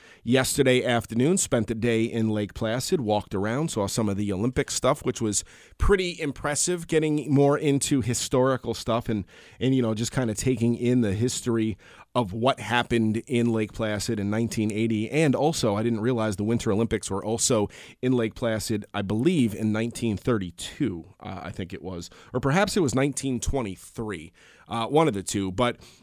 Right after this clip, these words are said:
it was cool to see some of the stuff that's still up there. Uh, drank some bourbon at this place. Uh, I forgot the name of it,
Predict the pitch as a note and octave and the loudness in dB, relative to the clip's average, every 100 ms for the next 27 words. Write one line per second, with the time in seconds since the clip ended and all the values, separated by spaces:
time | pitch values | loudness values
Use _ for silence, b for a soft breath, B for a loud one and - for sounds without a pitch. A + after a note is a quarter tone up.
0 | - A#3 C4+ - C#4 A#3+ - A#3+ - G#3+ | -2 2 2 4 4 2 0 0 2 2
1 | F3+ - F#3 F#3 D#3 - - F3 D#3 D#3+ | 0 2 2 2 0 -2 2 2 2 2
2 | E3 D#3+ D#3+ B2 B2 A#2+ B2+ C3+ C3 A2+ | 2 2 2 0 -2 -4 -2 0 0 0
3 | G#2 C#3+ F3 F#3+ E3+ B B B C3+ C3+ | 4 4 4 2 0 B B B -2 -2
4 | B2+ - D3 D3+ - - - G#2+ G2+ - | -4 -2 0 0 -2 -8 -6 -6 -6 -4
5 | A#2 A#2 G2+ C3 D#3 E3 | -4 -2 -2 -2 -2 -4